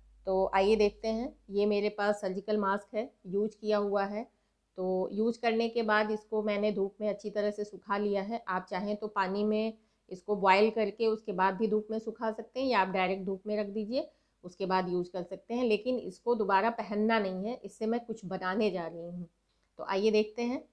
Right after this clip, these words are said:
इससे क्या बनेगा। तो ये मैंने एक मास्क लिया और इसका इलास्टिक काट दूँगी। तो इसको भी हम कुछ बांधने के लिए यूज़ कर सकते हैं। अब ये देखिए, मास्क का जो ये वाला पार्ट है, इसको हम इधर से कट कर देंगे,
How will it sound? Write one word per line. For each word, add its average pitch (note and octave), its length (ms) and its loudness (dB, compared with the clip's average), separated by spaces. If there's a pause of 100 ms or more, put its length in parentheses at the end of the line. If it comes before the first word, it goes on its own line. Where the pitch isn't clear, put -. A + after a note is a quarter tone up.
इससे - 200 -8
क्या F#3+ 220 -2
बनेगा। G#3 380 2
तो D4+ 80 -8 (1900)
ये G#3 120 2
मैंने B3 280 4
एक B3 120 -2
मास्क A3 320 0
लिया A3+ 260 2 (600)
और G#3 280 0
इसका G3 260 -4
इलास्टिक G#3+ 520 0
काट F#3+ 220 0
दूँगी। G3+ 280 -2 (1400)
तो - 540 -20
इसको A3+ 260 -4
भी C#4 120 4
हम C4+ 120 6
कुछ C4+ 160 0
बांधने A3+ 380 4
के B3 120 -4
लिए A#3+ 160 0
यूज़ A3 260 0
कर G#3+ 140 -2
सकते G3 340 -8
हैं। A#3 240 -4 (440)
अब F#3+ 60 -6
ये G#3 120 4
देखिए, A3+ 280 0
मास्क G#3+ 380 2
का A#3+ 120 2
जो A#3 120 0
ये G#3+ 180 0
वाला A3 240 4
पार्ट G3+ 360 2
है, B3+ 220 -8 (300)
इसको F#3 260 -8
हम G#3 160 0
इधर G3 200 -4
से G3 120 -14
कट F#3+ 220 -10
कर G3 160 -8
देंगे, G3 340 -4